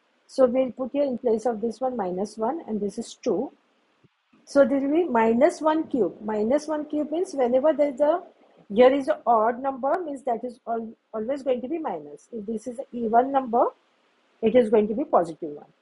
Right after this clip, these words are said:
So well, let us take that minus outside, four as it is. This one is going to be one, and this is going to be one,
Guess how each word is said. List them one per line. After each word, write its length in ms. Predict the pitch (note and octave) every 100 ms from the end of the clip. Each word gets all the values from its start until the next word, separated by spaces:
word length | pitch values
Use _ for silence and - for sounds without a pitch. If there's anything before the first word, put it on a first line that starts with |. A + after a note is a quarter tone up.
| _ _ _
So 140 | - B3+
well, 100 | B3+
let 220 | A#3+ A#3
us 120 | C#4+
take 200 | - G#3+
that 160 | A3 A3
minus 440 | G#3 F#3 G3 A3+
outside, 580 | A3+ A3 - A#3+ F#3 G#3+ _ _ -
four 320 | B3+ A#3 C4+ _ _ - - _ G#3+
as 200 | G#3+ A3
it 120 | G3+
is. 240 | G3+ A#3+ -
This 200 | A3+ -
one 240 | G#3+ G#3
is 100 | A#3+
going 180 | A#3+ A#3+
to 60 | A3+
be 80 | B3+
one, 340 | G#3+ F3+ C4 _ _ _ _ _ _ _ -
and 240 | A3 A#3
this 300 | A3 G#4 - _ _ _ _ _ _ _ _ _ _ B3+
is 160 | A#3
going 160 | A#3+ A3
to 80 | A#3
be 80 |
one, 320 | A#3 G3+ G#3